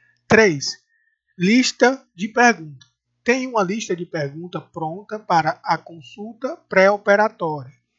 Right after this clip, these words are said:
Isso garantirá que você não se esqueça de nenhum detalhe importante. Quarta e última dica, transporte pós-cirúrgico. Certifique-se de que seu acompanhante saiba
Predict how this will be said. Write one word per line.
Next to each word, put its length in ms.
Isso 240
garantirá 520
que 100
você 520
não 260
se 280
esqueça 560
de 180
nenhum 340
detalhe 520
importante. 840
Quarta 420
e 100
última 340
dica, 460
transporte 960
pós-cirúrgico. 1120
Certifique-se 840
de 120
que 320
seu 320
acompanhante 920
saiba 760